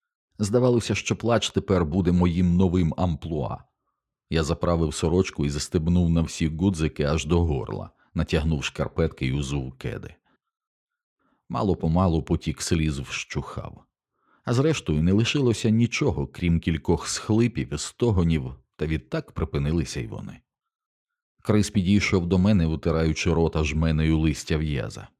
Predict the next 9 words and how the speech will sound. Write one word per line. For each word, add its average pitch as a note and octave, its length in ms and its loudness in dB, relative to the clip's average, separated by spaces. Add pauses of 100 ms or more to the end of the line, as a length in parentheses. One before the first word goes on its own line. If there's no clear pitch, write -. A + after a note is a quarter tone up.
(180)
У G#2+ 100 0
його F2+ 240 6
широко F2 480 2
розплющених D#2+ 800 0
очах D#2+ 520 -6
стояло D2+ 500 -2
німотне E2 540 2
прохання C#2 600 -2
вибачити. - 720 -10